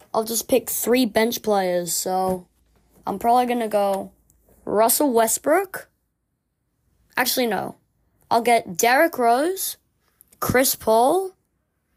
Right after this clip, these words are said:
and just for the chemistry purposes, I'll get Blake Griffin as well. So there you have it. That's my draft of people who've been drafted in the two thousands.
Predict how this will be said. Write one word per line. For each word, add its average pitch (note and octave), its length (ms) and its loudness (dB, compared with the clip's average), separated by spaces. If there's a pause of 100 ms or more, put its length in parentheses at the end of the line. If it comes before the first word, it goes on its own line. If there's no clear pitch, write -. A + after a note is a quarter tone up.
(280)
and A3+ 260 2
just C#4 180 -2
for C4+ 100 -4
the C4 140 -2
chemistry C4 440 -2
purposes, B3+ 680 -4 (360)
I'll B3 120 2
get B3 180 2
Blake G#3+ 260 0
Griffin F#3+ 300 -6
as - 160 -8
well. - 300 -8 (880)
So A3+ 200 -2
there A3+ 160 2
you C4+ 180 0
have B3 220 0
it. G3+ 120 -2
That's A3+ 200 0
my A3 360 0 (340)
draft A#3 580 2
of G#3 380 -4 (640)
people G#3+ 480 0
who've G3 220 -10 (520)
been G#3 160 -2
drafted G3+ 480 -2
in F#3+ 80 -4
the F#3+ 80 -6
two F#3+ 140 -10
thousands. F#3+ 680 -2